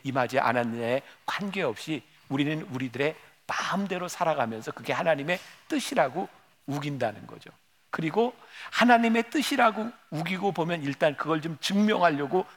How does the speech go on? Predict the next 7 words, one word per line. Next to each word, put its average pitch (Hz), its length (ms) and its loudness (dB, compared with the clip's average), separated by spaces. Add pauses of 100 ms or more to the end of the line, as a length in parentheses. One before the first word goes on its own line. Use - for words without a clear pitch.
무지하게 143 640 0 (240)
애쓰죠. 117 560 -2 (360)
그러다 135 340 0
보니까 120 300 -4
때로 170 260 0
우리들의 143 340 -4
신앙이 139 460 -2